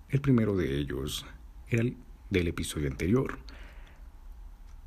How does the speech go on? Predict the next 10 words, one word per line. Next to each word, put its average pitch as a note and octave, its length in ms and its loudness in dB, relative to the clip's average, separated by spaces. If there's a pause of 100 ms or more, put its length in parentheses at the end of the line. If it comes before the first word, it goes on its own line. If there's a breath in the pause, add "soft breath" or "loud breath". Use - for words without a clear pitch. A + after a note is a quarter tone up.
(920)
Atreverse A2+ 840 4 (420 loud breath)
a F#2+ 120 4
ofender. E2+ 520 0 (1040 loud breath)
Atreverse G2 560 2
a - 20 4
ofender. - 460 -2 (120)
Eso C#3+ 360 6
despierta A2+ 640 2
maldita F#2 580 2
atracción. D2 520 -2